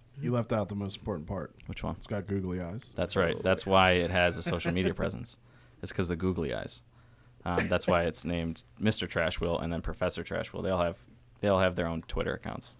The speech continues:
Speaker 1: What's the name of the beer again?
Speaker 2: Um, Mister Trash Wheel's Lost Python Ale and She Blinded Me Wit Science.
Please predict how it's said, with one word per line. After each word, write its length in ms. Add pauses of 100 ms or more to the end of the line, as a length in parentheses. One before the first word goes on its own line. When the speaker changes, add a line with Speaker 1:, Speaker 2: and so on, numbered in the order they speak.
(120)
Speaker 1:
What's 220
the 60
name 200
of 60
the 60
beer 200
again? 300 (500)
Speaker 2:
Um, 540 (200)
Mister 480
Trash 460
Wheel's 300
Lost 380
Python 440
Ale 580
and 440
She 320
Blinded 500
Me 160
Wit 380 (140)
Science. 680